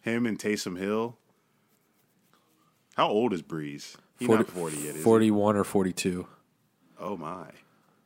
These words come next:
Speaker 1: <laughs> Mm.
Speaker 2: It's nice. It's like Brady's age.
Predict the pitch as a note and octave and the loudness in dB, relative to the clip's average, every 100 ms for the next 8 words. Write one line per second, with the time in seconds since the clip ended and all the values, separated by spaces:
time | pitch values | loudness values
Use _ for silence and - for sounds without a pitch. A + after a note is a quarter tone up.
0 | _ _ _ _ _ _ _ _ - - | _ _ _ _ _ _ _ _ -8 -8
1 | - - - E2 D2+ - _ - - - | -8 -16 -18 -16 -16 -20 _ -20 -20 -20
2 | - - - - _ _ _ - - G2 | -20 -20 -20 -20 _ _ _ -20 -4 2
3 | C#3 G#2+ - - - A#2+ G#2+ G#2 G#2 A#2 | 2 2 -2 -2 2 2 2 2 4 4
4 | F#2 F#2 G#2 - | 4 2 -2 -6